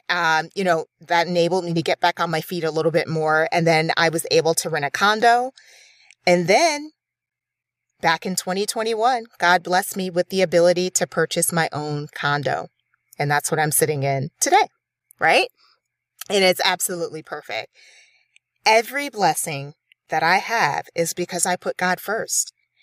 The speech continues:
And there have been so many crazy things and opportunities that have happened to me that I just cannot explain.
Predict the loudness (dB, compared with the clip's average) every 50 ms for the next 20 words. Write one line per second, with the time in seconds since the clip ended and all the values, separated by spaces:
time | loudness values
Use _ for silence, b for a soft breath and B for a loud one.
0 | b b b b 2 4 6 6 4 4 2 0 -4 -4 -2 0 2 2 2 2
1 | 2 2 0 -2 -4 -6 -8 -6 -6 -6 -4 -4 -2 -2 0 0 -2 -2 -2 0
2 | 0 2 2 2 0 0 2 2 2 2 2 0 0 -2 -4 -2 -2 0 0 0
3 | 0 -2 -4 -8 -6 -6 -6 -4 -4 -4 -4 -4 -4 -4 -4 -4 -4 -4 -2 -2
4 | -2 -2 -2 -6 -6 -6 -6 -6 -6 -8 -4 -2 0 0 2 2 0 0 -2 -4
5 | -4 -4 -6 -4 -2 -2 -2 -2 -4 -6 -8 -8 -8 -8 -10 -10 -12 -14